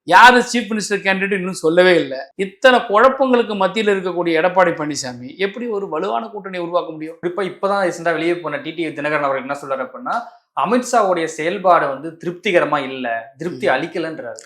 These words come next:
Speaker 1: வெளியே வரவங்க அப்படிதானே பேசுவாங்க. பி ஜே பி விட்டு வெளியே வரதுனால அது அப்படிதான் பேசுவாங்க. அவருக்கு என்ன திருப்தி படுத்தலன்றது அவங்களுடைய terms and conditions யாருன்னு தெரியும். டி டி வி தினகரன் பலமுறை அமித்ஷாவை ரகசியமா சந்திச்சிருக்கிறாரு.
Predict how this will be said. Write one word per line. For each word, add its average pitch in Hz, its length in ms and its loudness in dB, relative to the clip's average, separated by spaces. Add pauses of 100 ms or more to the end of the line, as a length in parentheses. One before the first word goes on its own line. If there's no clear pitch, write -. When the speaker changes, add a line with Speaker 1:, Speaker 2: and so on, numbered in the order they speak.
(180)
Speaker 1:
வெளியே 269 220 4
வரவங்க 240 240 2
அப்படிதானே 214 360 -2
பேசுவாங்க. 165 340 -4 (320)
பி 190 160 2
ஜே 240 140 6
பி 220 60 -2
விட்டு 226 220 0
வெளியே 226 220 4
வரதுனால 208 340 0
அது 214 140 0 (320)
அப்படிதான் 180 360 -2
பேசுவாங்க. 156 280 -6 (200)
அவருக்கு 196 300 4
என்ன 254 260 2
திருப்தி 214 340 -2
படுத்தலன்றது 208 640 2
அவங்களுடைய 208 460 2 (600)
terms 226 260 2
and 202 160 -4
conditions 196 480 -6
யாருன்னு 180 400 2
தெரியும். 165 340 -2 (220)
டி 185 160 2
டி 220 100 4
வி 214 140 2
தினகரன் 175 420 2
பலமுறை 185 360 4
அமித்ஷாவை 180 420 0 (160)
ரகசியமா 190 420 0
சந்திச்சிருக்கிறாரு. 139 640 -6